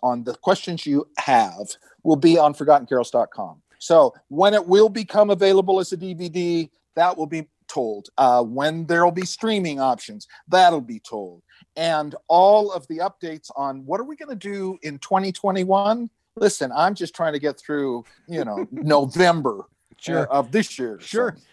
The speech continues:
Speaker 2: Well, then the last question, maybe you haven't been asked before, but I'll ask this question of you, and then I'll let you go. How is your wife holding up with you being around this holiday season? Is she going to make it?
Speaker 1: Well, you know, sh-, you, you saw her in the film,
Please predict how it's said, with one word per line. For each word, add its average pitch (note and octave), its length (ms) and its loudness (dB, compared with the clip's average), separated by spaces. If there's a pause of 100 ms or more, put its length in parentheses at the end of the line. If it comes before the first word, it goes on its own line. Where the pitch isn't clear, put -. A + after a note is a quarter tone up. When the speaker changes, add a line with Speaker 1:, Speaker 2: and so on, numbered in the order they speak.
(120)
Speaker 2:
Well, G3+ 100 -2
then G#3+ 200 0
the F#3+ 100 2
last G#3 340 -2
question, F3+ 520 -4
maybe G#3+ 380 -4
you G3 280 -6
haven't F3+ 360 -6
been D#3+ 200 -4
asked C#3+ 400 -6
before, C#3 480 -4
but B2 160 -6
I'll C3+ 160 -4
ask D#3+ 280 -6 (300)
this F3 180 -4
question F3 380 -6
of C3 140 -8
you, C3+ 180 -6
and D3 200 -2
then D3 120 -2
I'll C#3 240 -4
let D3 240 -4
you A3+ 60 -8
go. F3 440 0 (320)
How G#3 360 2
is G#3+ 180 -4
your G#3+ 140 -4
wife F#3 360 0
holding E3 360 -2
up C#3+ 200 -6 (240)
with C#3+ 200 -4
you F3+ 200 -4
being F3 300 0
around D3+ 520 -2
this C#3 240 -6
holiday C#3+ 420 -2
season? C3+ 460 -6
Is B2+ 180 -10
she G3+ 260 -8
going G#3 280 -2
to G3+ 60 -4
make G#3 220 -2
it? B3+ 220 -6 (480)
Speaker 1:
Well, C#4+ 120 4
you F#4 60 4
know, C4 160 4
sh-, - 200 -4 (320)
you, G#3+ 300 4
you G#3+ 120 4
saw A3+ 300 2
her E3+ 180 -6
in C#3+ 100 -14
the C#3+ 60 -14
film, G3+ 280 -10